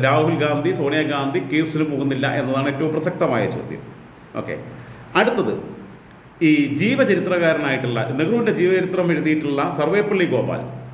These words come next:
ജീവചരിത്രകാരനായിരുന്ന സർവേപ്പള്ളി ഗോപാൽ ഈ ഷീ എന്ന അധ്യായം അത്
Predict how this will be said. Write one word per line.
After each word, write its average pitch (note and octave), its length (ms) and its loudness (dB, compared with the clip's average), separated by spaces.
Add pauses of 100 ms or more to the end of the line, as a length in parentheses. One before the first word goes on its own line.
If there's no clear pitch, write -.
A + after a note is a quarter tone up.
(460)
ജീവചരിത്രകാരനായിരുന്ന E3 880 2
സർവേപ്പള്ളി E3+ 500 0
ഗോപാൽ B2+ 280 2 (760)
ഈ - 20 4 (300)
ഷീ A#3 140 2 (260)
എന്ന D#3+ 160 0 (720)
അധ്യായം D3 440 4 (540)
അത് E3 160 2